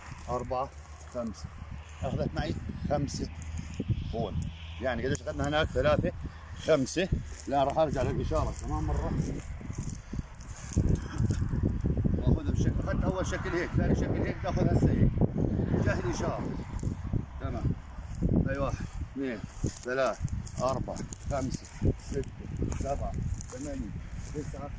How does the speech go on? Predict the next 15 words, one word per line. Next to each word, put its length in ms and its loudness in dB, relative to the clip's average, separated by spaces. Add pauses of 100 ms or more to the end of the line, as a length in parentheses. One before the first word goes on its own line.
(300)
عشرة، 420 -8 (460)
احداش، 420 -6 (720)
احداشر 540 -4
متر 180 -6
يا 120 -4
أخوان. 220 -12 (1160)
أخذت 320 2
معي 160 2
احداشر 380 0
متر، 260 0 (100)
ثلاثة، 420 4
خمسة، 360 0
احداشر 420 0
متر. 320 0 (720)
تمام. 340 2